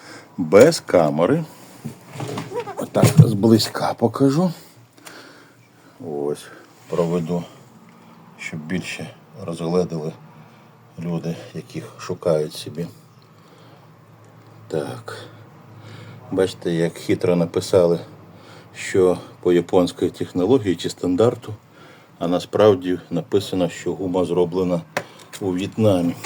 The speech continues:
Так, переверну. Так. От бачите, Made in Vietnam. Показую,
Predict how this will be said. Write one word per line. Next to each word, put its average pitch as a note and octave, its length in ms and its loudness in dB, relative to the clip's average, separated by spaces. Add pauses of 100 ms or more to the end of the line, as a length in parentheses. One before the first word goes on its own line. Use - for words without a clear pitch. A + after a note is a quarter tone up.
(320)
Так, - 300 -12 (120)
переверну. G2 720 2 (2750)
Так. - 480 -12 (1120)
От D#2 160 -12
бачите, E2 420 -4
Made E2 300 0
in E2 280 -4
Vietnam. - 340 -8 (1800)
Показую, D2+ 680 -2